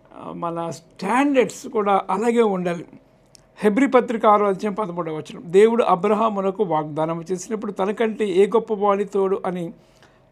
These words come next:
ప్రమాణము చేయలేకపోయాను. కనుక తన తోడు అని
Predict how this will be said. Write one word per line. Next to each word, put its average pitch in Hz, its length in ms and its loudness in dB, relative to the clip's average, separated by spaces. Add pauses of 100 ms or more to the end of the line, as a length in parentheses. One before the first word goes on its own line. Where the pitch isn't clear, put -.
(100)
ప్రమాణము 233 720 4 (120)
చేయలేకపోయాను. 170 960 -2
కనుక 175 640 -6 (640)
తన 220 180 2
తోడు 247 280 2
అని 190 560 -4